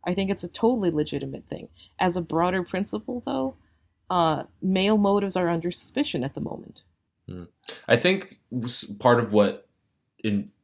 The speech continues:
Speaker 2: sort of informs the anger or, or maybe bit-, bitterness, you could call it. I, so I agree with you, Jess, that so, that there's definitely, you know, the, those implications when an Asian woman gets called a banana rang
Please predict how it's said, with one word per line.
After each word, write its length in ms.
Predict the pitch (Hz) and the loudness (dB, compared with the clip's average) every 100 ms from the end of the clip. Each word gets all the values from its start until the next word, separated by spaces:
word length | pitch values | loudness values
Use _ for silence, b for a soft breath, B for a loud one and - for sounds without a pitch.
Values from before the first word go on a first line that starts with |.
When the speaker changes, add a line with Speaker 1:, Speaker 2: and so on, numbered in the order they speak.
| _ _ | _ _
Speaker 2:
sort 340 | - - 120 92 | -12 -2 0 0
of 80 | |
informs 640 | 92 101 - 104 101 101 101 | 0 -4 -2 4 4 4 2
the 200 | 92 85 | 2 0
anger 400 | 87 87 87 90 | 0 -2 0 2
or, 200 | 87 85 | 2 0
or 140 | 90 | -4
maybe 240 | 87 82 80 | -4 -4 -6
bit-, 380 | 71 85 82 - | -4 -6 -6 -4
bitterness, 480 | - 92 90 90 87 | -2 0 0 -2 -2
you 60 | |
could 140 | - - | -6 0
call 220 | 90 90 | 4 4
it. 100 | - B B | 2 B B
I, 180 | 117 113 - - | 0 0 -4 -2
so 140 | - 117 | 4 8
I 100 | 127 | 8
agree 280 | 131 131 131 | 8 6 4
with 180 | 120 110 | 4 2
you, 60 | |
Jess, 280 | 101 95 - | 2 2 2
that 260 | 98 87 - | 0 0 0
so, 300 | - 107 - _ _ _ | 0 0 -2 _ _ _
that 220 | - 98 98 | -4 -2 2
there's 260 | 107 98 | 2 2
definitely, 880 | - 110 120 110 101 107 101 92 - _ _ _ _ | 4 4 4 0 2 4 4 2 -4 _ _ _ _
you 140 | 113 98 | -2 2
know, 140 | 92 | 2
the, 220 | - 104 | 4 4
those 320 | 101 104 92 | 4 2 2
implications 880 | - 117 104 92 98 92 82 78 - - - | 0 0 0 -2 -2 -2 -4 -8 -10 -12 -6
when 340 | 87 85 78 71 _ _ - | -4 -4 -6 -14 _ _ -10
an 100 | 92 | -6
Asian 240 | 87 85 82 | -4 -6 -6
woman 220 | 80 80 | -6 -6
gets 160 | 80 | -8
called 240 | - 80 76 | -4 -4 -4
a 20 | |
banana 320 | 78 78 80 | -6 -6 -4
rang 240 | 76 73 | -4 -6